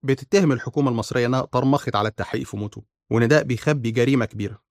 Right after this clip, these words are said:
هنا النظام قال لك: "لا بقى، كده لازم نرد"، وده مش اعترافًا بحقوق الإنسان والجو ده، لا،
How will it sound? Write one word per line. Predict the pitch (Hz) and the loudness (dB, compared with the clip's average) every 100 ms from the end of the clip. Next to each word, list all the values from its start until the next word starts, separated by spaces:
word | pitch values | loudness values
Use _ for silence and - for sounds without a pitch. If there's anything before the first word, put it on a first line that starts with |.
| _ _ | _ _
هنا | 110 127 127 - | 2 2 2 -2
النظام | 110 110 135 | 0 2 2
قال | 123 | -2
لك: | 117 | 0
"لا | 139 | 0
بقى، | 160 - _ _ _ | 0 -4 _ _ _
كده | 151 | 2
لازم | 143 151 160 | 2 4 2
نرد"، | 202 214 - _ _ | 2 0 -8 _ _
وده | 123 - | 0 0
مش | 131 139 | 0 2
اعترافًا | 151 127 160 214 - 117 107 | 2 2 2 2 2 -6 -6
بحقوق | 120 160 | -2 0
الإنسان | 151 123 117 151 | 0 -2 0 0
والجو | 120 107 123 | 0 -2 -2
ده، | 123 131 | -2 -8
لا، | - - | -8 -10